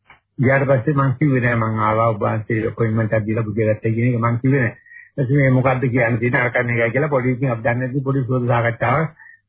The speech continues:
අයියෝරන් ගැව්වා. ඉතින් මං එදා දැක්කා ඥානාරාම ස්වාමීන් වහන්සේ මට කියලා තිබුණා.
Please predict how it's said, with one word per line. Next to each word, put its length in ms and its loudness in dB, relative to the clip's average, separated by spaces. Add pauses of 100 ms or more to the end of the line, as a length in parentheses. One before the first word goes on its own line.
(140)
අයියෝරන් 420 0
ගැව්වා. 320 -2 (320)
ඉතින් 140 2
මං 200 2
එදා 320 2
දැක්කා 580 -2 (1400)
ඥානාරාම 440 2
ස්වාමීන් 260 2
වහන්සේ 140 2
මට 180 2
කියලා 280 0
තිබුණා. 420 -4